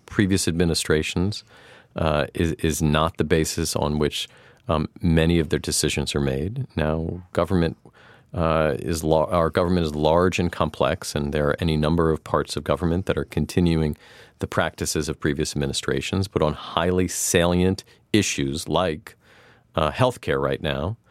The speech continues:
uh, there are lots of ways, uh, that it makes complete sense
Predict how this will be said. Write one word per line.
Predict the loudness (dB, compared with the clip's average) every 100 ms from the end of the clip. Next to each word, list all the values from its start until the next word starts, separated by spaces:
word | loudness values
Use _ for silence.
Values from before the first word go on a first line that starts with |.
| -20 -20 _ _
uh, | 0 4 4 4 2 0
there | -4 2 4 4
are | 4 4
lots | 4 2 2 -4
of | -2
ways, | 2 4 4 0 -4
uh, | -2 0 2
that | 2 2
it |
makes | 2 0 -2
complete | -10 -8 2 2 2
sense | -2 -2 -6